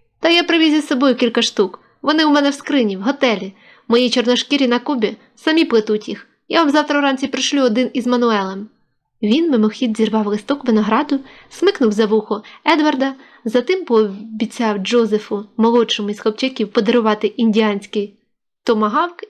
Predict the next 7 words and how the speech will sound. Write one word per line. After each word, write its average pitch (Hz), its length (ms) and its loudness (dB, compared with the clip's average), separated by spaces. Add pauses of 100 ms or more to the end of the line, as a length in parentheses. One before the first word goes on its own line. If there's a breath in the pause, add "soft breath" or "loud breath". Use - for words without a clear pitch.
і 370 80 0
повернувся 226 580 0
в 202 40 -6
будинок. 196 560 -4 (520 loud breath)
"Ось 214 180 2
цей 220 240 2
хлопчина 208 560 -2